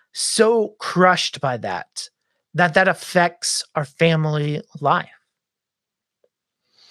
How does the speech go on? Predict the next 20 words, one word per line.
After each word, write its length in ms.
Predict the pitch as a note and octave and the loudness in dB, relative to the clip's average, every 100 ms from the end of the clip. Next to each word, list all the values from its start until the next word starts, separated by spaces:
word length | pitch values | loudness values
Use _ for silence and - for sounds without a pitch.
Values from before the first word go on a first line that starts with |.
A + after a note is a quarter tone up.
| - _ | -20 _
Circumstances 960 | - - G3 F3+ E3+ - F3+ D#3+ D3 | -6 2 2 2 -2 0 -2 -2 0
in 120 | E3 D#3 | 0 2
it. 60 | |
And, 280 | D#3 F3+ G#3 _ _ _ _ - | 2 0 -2 _ _ _ _ 2
and 120 | F#3 | 4
I, 180 | G3 - _ | 2 0 _
I 180 | D#3+ D#3+ - _ | -4 -4 -6 _
say 300 | - F3+ G#3+ | -4 0 2
this 240 | G3+ D#3 | 0 2
as 180 | E3 C#3+ | 0 0
one 260 | C#3+ D#3+ F3 | 0 0 2
who 460 | F3 F3 E3+ E3 D#3+ - _ _ _ _ _ _ _ _ _ _ _ _ _ _ _ _ _ _ _ _ _ _ _ _ _ _ _ _ _ _ | 2 2 2 0 -2 -16 _ _ _ _ _ _ _ _ _ _ _ _ _ _ _ _ _ _ _ _ _ _ _ _ _ _ _ _ _ _
is 180 | - D#3 | -4 -4
going 360 | C#3 F3+ F#3+ F#3 | 0 2 2 0
through 320 | - F3 G#3 | -2 0 0
this 760 | E3+ D#3+ - - - - - _ _ _ _ _ _ _ _ _ - | 0 -2 -4 -6 -6 -8 -12 _ _ _ _ _ _ _ _ _ -6
kind 180 | D3 | 0
of 160 | F3 C3+ | 0 2
right 260 | C#3 F3 E3 | 0 0 -2
now. 380 | D3 F3 F3 - | -2 -2 -2 -8